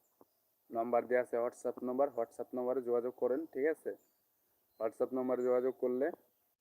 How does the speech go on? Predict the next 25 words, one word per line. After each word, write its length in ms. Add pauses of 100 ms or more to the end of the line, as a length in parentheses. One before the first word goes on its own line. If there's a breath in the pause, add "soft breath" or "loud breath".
(120)
আপনাদের 380 (580)
ওয়াচ 240
টাইমগুলি 440
ভালো 180
মানের 240
দেখানো 340
হবে, 180 (240)
ঠিক 200
আছে? 180 (760)
শুধু 180 (100)
আপনারা 300 (680)
সবাই 280 (880)
কমেন্ট 320
করেন, 180 (140)
কমেন্ট 260
বক্সে 220 (100)
সাড়া 240
দেন, 100 (200)
ঠিক 200
আছে? 140 (120)
কমেন্ট 240
বক্সে 260
সাড়া 240
দিলে 140 (720)
আপনাদের 320